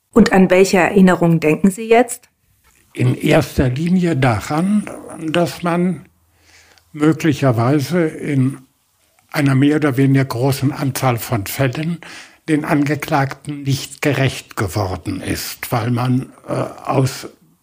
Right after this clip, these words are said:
Speaker 2: den verschiedensten Gründen, äh, nicht hartnäckig ge-, genug gewesen ist bei der Sachverhaltsaufklärung. Das andere,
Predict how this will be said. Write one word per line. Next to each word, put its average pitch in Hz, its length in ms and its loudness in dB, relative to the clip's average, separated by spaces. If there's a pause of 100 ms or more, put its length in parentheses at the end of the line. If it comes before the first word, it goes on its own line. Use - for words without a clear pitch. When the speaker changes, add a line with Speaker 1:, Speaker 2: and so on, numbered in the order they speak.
(480)
Speaker 2:
den 123 160 4
verschiedensten 143 880 -4
Gründen, 156 640 -2 (800)
äh, - 480 -14 (800)
nicht 160 460 2
hartnäckig 147 640 -4
ge-, 139 280 2 (340)
genug 151 340 2
gewesen 135 520 0
ist 135 220 -2
bei 123 120 0
der 110 140 -4
Sachverhaltsaufklärung. - 1500 -8 (540)
Das - 340 -6
andere, 135 680 0